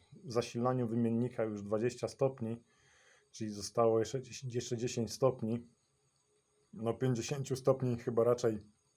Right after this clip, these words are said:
na wyjściu nie uda się uzyskać.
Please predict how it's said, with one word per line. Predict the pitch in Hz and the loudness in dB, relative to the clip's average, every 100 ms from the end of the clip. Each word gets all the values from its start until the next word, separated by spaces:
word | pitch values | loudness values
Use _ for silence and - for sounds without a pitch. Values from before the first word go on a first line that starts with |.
| _ _ _ _ - | _ _ _ _ -4
na | 113 110 | 0 2
wyjściu | 120 120 - 113 | 2 -2 -2 -2
nie | 113 | 0
uda | 113 110 | 0 -2
się | - 110 | -4 -6
uzyskać. | 104 104 - 98 - | -6 -6 -6 -8 -10